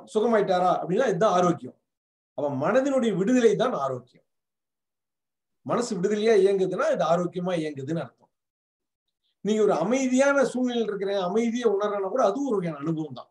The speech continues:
இந்த அமைதியை தக்க வச்சுக்கணுங்கிறது தான் மிகப்பெரிய பிரச்சனை. அதுவும் நம்ம ஒண்ணும் பண்ண தேவையில்லை. அமைதியா இருந்தாலும் சரி,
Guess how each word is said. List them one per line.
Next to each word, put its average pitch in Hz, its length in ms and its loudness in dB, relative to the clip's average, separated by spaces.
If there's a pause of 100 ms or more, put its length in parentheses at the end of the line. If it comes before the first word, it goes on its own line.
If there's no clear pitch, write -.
(1500)
இந்த 180 120 0
அமைதியை 254 340 2
தக்க 254 260 0
வச்சுக்கணுங்கிறது 240 680 2
தான் 277 200 2
மிகப்பெரிய 202 420 2 (220)
பிரச்சனை. 139 260 -12 (180)
அதுவும் 226 420 0
நம்ம 196 200 0
ஒண்ணும் 165 220 -2
பண்ண 143 120 -8
தேவையில்லை. 107 400 -14 (920)
அமைதியா 175 400 0
இருந்தாலும் 139 380 -4
சரி, 120 180 -10